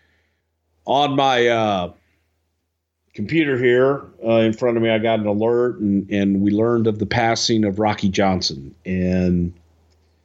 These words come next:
Rocky Johnson, of course, the father of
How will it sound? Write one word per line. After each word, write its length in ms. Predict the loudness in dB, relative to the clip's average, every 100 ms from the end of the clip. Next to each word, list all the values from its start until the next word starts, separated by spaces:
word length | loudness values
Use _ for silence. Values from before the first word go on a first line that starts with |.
| _ _ _ _ _ _ _ _ _ _ -6
Rocky 480 | -2 0 0 0 0
Johnson, 400 | 2 2 0 -2
of 60 |
course, 320 | -2 -2 -2 -4
the 80 |
father 520 | -2 0 0 2 0 0
of 500 | 0 0 0 -4